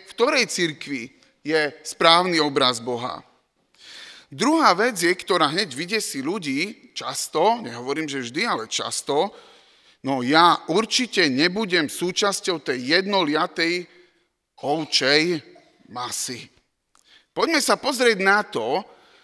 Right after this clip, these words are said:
ako môžeme vnímať krásu Boha, ako môžeme vnímať evanjelium, ako môžeme rásť v evanjeliu. A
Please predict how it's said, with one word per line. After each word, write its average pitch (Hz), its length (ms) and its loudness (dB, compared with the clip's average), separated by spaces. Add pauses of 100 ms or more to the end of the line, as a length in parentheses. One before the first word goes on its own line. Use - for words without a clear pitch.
(420)
ako 180 720 2
môžeme 202 400 2
vnímať 165 720 2 (240)
krásu 220 560 6
Boha, 139 560 0 (1120)
ako 302 320 2
môžeme 240 320 2
vnímať 240 400 2
evanjelium, 165 960 4
ako 226 240 2
môžeme 226 320 4
rásť 240 400 4
v 175 80 6
evanjeliu. 139 800 0 (640)
A 139 240 4